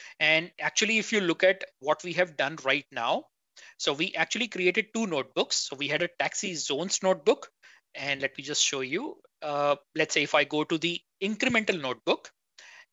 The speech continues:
and let me, sh-, I think this is something which I did not show you. So notice this one, we are creating a goal table. And in this goal table, I'm simply saying, you know, join the silver, uh, yellow taxis silver table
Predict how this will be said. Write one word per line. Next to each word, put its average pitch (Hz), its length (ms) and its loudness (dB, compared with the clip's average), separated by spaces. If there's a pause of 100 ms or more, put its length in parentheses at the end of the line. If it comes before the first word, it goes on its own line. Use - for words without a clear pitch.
(180)
and 147 160 0
let 160 140 0
me, 240 100 -2
sh-, - 100 -4 (180)
I 143 100 -6
think 143 180 -12
this 151 100 -6
is 165 100 -2
something 143 280 -2
which 135 160 -4
I 135 100 4
did 131 260 -6
not 135 220 -4
show - 220 -2
you. 143 320 -2
So - 180 -4
notice 160 340 0
this 196 220 2
one, 170 240 4 (480)
we 175 140 4
are 214 60 4
creating 180 580 0
a 170 100 -6
goal 139 300 -4
table. 135 300 -2 (580)
And 165 160 -2
in 196 140 -2
this 302 160 2
goal 180 200 2
table, 185 260 2
I'm 170 160 2
simply 247 360 -4
saying, 160 440 0 (300)
you 143 80 -4
know, 143 140 0
join 165 560 0
the 151 320 -6 (180)
silver, 180 540 0 (240)
uh, 143 180 -2
yellow 190 200 2
taxis 180 460 -2
silver 156 300 -2
table 180 320 2